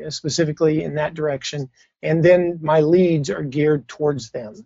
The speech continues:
And so, for example, I've got another guy, he's coming out from California. He came, he's coming into town today. I'm gonna be with him tomorrow. And I've got, like, five homes that are right down his alley that I'm gonna show him tomorrow. So,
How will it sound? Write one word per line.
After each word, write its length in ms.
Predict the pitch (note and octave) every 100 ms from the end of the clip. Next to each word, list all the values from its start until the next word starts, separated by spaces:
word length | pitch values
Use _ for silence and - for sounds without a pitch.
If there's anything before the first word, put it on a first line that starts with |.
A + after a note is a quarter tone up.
| -
And 160 | D#3+ C#3
so, 420 | - E3 D#3 C#3+ - _ -
for 120 | F3
example, 320 | D3+ F3 E3+
I've 80 | C#3
got 160 | C#3+ D3
another 300 | D#3 D#3 D#3
guy, 400 | D#3 D3+ D3+ - _ -
he's 180 | D#3+ -
coming 240 | - D#3+
out 180 | D3+ -
from 160 | D3
California. 640 | C#3 D3 C#3+ B2+ D3+ D3 C#3
He 260 | A#2+ D#3 C3 _ -
came, 200 | D#3 D#3+
he's 120 | C3
coming 220 | D#3 D3+
into 160 | D3 C3
town 260 | C#3+ C#3+
today. 500 | - D3 C#3+ D3 D3 G3+
I'm 80 | D3
gonna 120 | D3
be 260 | C#3+ C#3+ D3+
with 200 | - C3+
him 220 | D#3 D3
tomorrow. 500 | B2+ D3+ D3 C#3+ C#3 - - _
And 80 | D3
I've 100 | C#3+ C#3
got, 160 | D3+
like, 180 | C#3+ A#2+
five 320 | - C#3 C#3+
homes 460 | A#2 C#3 C#3+ B2 - _ -
that 100 | D3
are 80 | D3+
right 240 | D3 D#3
down 180 | D#3 C#3
his 220 | C3 C3+
alley 300 | C3+ C#3 C#3
that 100 | C3
I'm 80 | C3
gonna 120 | C3
show 260 | A#2 C#3 B2
him 80 | B2+
tomorrow. 460 | - C3 C3 B2+
So, 320 | A#2+ C#3 B2